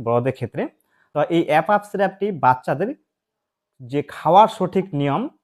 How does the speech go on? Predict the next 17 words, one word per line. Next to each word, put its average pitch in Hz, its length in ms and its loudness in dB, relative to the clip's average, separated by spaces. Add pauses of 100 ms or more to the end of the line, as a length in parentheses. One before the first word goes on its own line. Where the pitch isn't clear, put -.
(160)
যে 165 320 6
নিয়মে 165 540 -2
খাওয়ালে 135 540 0
বাচ্চাদের, 139 540 -4 (380)
আহ, 120 220 -2
খিদের 190 360 2
চাহিদা 156 340 -2
আগের 151 320 -4 (100)
থেকে 202 320 -2 (340)
ডবল 151 320 2
বেড়ে 135 240 4
যাবে। 101 280 -8 (1700)
তো 135 200 8
সেই 190 260 10
সঠিক 196 420 4
নিয়মটি 196 340 4
হলো 170 380 2